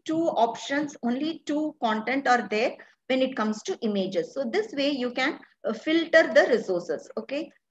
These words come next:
So if you see image three sixty, nothing. Okay. So you can see if I select, uh, video three sixty, so I'm getting all of these things. So this is basically for filtering purpose.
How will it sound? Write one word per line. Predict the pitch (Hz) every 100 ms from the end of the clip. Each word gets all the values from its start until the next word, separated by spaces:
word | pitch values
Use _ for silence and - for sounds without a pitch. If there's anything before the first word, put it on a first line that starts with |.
| -
So | 233
if | 233 233
you | 240 240
see | 247 247
image | 240 226 240 240 -
three | 233 233
sixty, | 240 - - 294 392 _ _ _ _ _ -
nothing. | - 240 269
Okay. | 220 - -
So | 247
you | 233
can | 226 240 233
see | 269 285
if | 262
I | 247 240 254 -
select, | 220 254 - - _ _ -
uh, | 214 202 190
video | 254 247 269
three | 254 262
sixty, | 262 - 330
so | 330 285
I'm | 233 226
getting | 208 214 277 -
all | 202 175
of | -
these | 170 - -
things. | - _ _ _ 285
So | 254
this | 277
is | 285 285
basically | 240 247 247 277 320 427 - _ -
for | 285 -
filtering | 247 226 247 277 -
purpose. | 170 - -